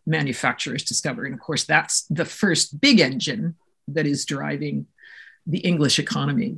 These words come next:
in the really, starting in the late eighteenth, but by the time you get to the mid nineteenth century, yeah, absolutely, is the fact that you can pay women half. And so if you look at who's working in many of these factories,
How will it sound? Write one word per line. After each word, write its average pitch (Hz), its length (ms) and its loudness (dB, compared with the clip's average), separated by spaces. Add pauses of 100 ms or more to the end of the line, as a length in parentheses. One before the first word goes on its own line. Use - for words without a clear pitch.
in 151 340 0
the 139 400 0
really, 151 440 0
starting 165 340 2
in 151 60 2
the 139 60 0
late 143 220 0
eighteenth, 147 480 -4
but 139 120 -4
by 156 140 6
the 143 100 2
time 180 240 0
you 151 60 2
get 156 120 -2
to 143 100 -4
the 143 60 -2
mid 143 220 0
nineteenth 135 440 -4
century, - 520 -6
yeah, 151 220 -2 (220)
absolutely, 151 640 -2 (320)
is 240 180 6
the 254 100 4
fact 156 420 4 (120)
that 143 300 -4 (280)
you 180 220 4
can 190 220 2
pay 175 160 4
women 151 320 0
half. - 400 -4 (540)
And 175 140 0
so 175 180 2
if 170 180 -2
you 165 100 0
look 233 260 6
at 220 80 6
who's 180 280 6
working 160 800 2
in 156 440 0
many 165 380 -2
of 151 120 -4
these 139 320 0
factories, 127 720 0